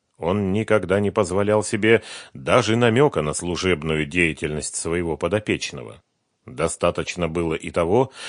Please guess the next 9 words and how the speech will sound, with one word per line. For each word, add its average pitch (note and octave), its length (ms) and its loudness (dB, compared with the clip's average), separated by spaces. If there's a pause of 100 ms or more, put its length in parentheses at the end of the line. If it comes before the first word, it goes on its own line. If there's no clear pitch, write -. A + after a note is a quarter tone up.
(140)
что - 280 4
они E2+ 260 0
часто F#2 460 -2
встречались F#2+ 680 -2
в E2+ 100 -4
разных F#2 400 0
ресторанах F#2 680 0
и G2 100 -4
кафе, G#2 480 2